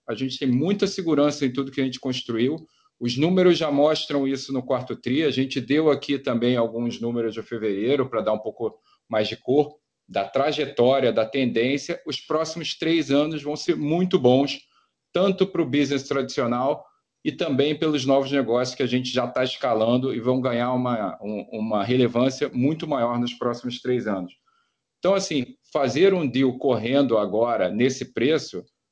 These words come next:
é, não faz sentido nenhum, né? A companhia não tá desesperada, não precisa fazer um deal e entregar a companhia por um preço baixo assim.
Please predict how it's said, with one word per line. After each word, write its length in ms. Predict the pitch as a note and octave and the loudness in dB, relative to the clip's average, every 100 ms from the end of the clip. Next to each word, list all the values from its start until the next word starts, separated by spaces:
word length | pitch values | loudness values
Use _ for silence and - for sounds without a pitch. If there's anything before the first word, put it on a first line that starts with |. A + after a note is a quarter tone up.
| _ - | _ -6
é, 120 | C3+ | -2
não 160 | G3 F#3 | -2 0
faz 180 | F#3 | -2
sentido 400 | E3+ D#3 - E3 | -2 -4 -4 -2
nenhum, 420 | F#3 G3+ D#3+ D3+ C3+ _ _ - | -2 0 0 -2 -4 _ _ -12
né? 260 | A2 B2 | -4 -2
A 40 | A#2 | -2
companhia 500 | - C#3 C#3 C3+ D#3+ | -4 -4 0 0 0
não 200 | D#3 C#3+ | 0 -2
tá 180 | C#3+ C3 | -2 -4
desesperada, 720 | G#2+ B2 - A2+ G#2+ A#2+ A#2 | -4 -6 0 0 2 -2 -2
não 240 | A#2+ D3+ | 0 0
precisa 580 | F3+ D#3 B2+ B2+ D3 C#3 | 0 -2 -2 -4 -4 -2
fazer 320 | C3+ B2 A#2 | -2 -2 0
um 160 | A#2+ A2+ | -2 -2
deal 280 | A2 A#2+ A#2 | -2 -2 0
e 40 | |
entregar 560 | A#2+ A#2+ G#2+ A2+ A2+ A2+ | -2 0 0 0 -2 -4
a 40 | |
companhia 520 | - A#2+ A#2+ G#2+ G#2+ | -4 -4 -2 -2 0
por 160 | A2 A#2 | -2 -4
um 80 | G#2+ | -6
preço 380 | A2 A2+ - | -4 -4 -4
baixo 400 | G2+ G#2 A2 A2+ | -8 -4 -4 -4
assim. 340 | G#2+ - A#2+ | -6 -4 -6